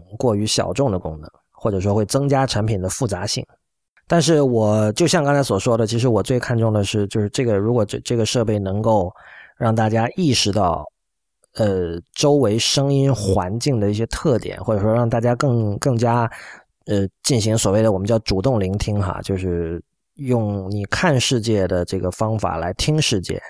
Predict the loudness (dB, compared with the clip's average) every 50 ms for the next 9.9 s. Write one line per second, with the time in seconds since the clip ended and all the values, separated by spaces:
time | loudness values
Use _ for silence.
0 | -14 -10 -10 -10 -8 -8 -8 -8 -6 -6 -6 -6 -8 -10 -14 -20 _ _ _ _
1 | _ _ _ _ _ _ _ -4 0 2 4 4 4 4 4 4 2 2 2 2
2 | 2 4 2 2 4 4 4 2 2 2 2 2 2 2 2 0 0 0 2 2
3 | 2 2 2 0 0 2 2 2 4 4 2 2 2 2 0 2 2 2 2 2
4 | 2 2 0 0 2 2 2 2 0 0 0 0 0 2 2 2 2 2 2 2
5 | 2 2 2 2 2 2 2 2 2 2 2 2 2 0 -2 -2 -2 0 0 0
6 | 0 -2 -2 -2 0 0 0 0 0 0 0 0 0 2 0 0 0 0 0 0
7 | 2 2 0 2 2 0 0 2 2 0 0 0 -2 -2 0 2 2 2 2 2
8 | 2 2 2 2 2 2 2 2 2 4 4 4 4 2 2 2 2 2 2 2
9 | 0 -2 -2 -2 -2 0 2 2 2 2 2 2 2 2 2 2 2